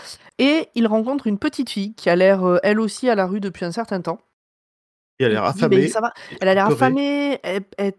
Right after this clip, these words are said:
Speaker 1: tousse beaucoup. Donc il lui dit, « Mais ça va, fillette ? » Elle dit, « Oui, oui, euh, vous inquiétez pas, je suis en train de mourir, tout va bien. »
Speaker 2: Tout va bien,
Speaker 1: Et là, bim.
Speaker 2: je
Speaker 1: Oui.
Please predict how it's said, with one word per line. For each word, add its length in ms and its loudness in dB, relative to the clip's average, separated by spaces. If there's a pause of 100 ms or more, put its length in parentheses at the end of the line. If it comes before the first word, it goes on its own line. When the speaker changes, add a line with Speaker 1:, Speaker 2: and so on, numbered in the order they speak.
(100)
Speaker 1:
tousse 300 -4
beaucoup. 460 -2 (400)
Donc 180 -6
il 40 -10
lui 60 -8
dit, « 160 -8
Mais 220 -2
ça 180 -6
va, 160 0
fillette ? » 520 -2
Elle 100 2
dit, « 200 -4
Oui, 220 2
oui, 380 2
euh, 80 2
vous 240 -2
inquiétez 380 -4
pas, 240 2
je 120 -4
suis 240 -6
en 120 -2
train 180 -4
de 100 -2
mourir, 460 -2 (280)
tout 120 0
va 160 4
bien. » 200 -2 (420)
Speaker 2:
Tout 80 0
va 80 8
bien, 160 6
Speaker 1:
Et 20 4
là, 120 6
bim. 80 0
Speaker 2:
je 260 4 (1900)
Speaker 1:
Oui. 160 -2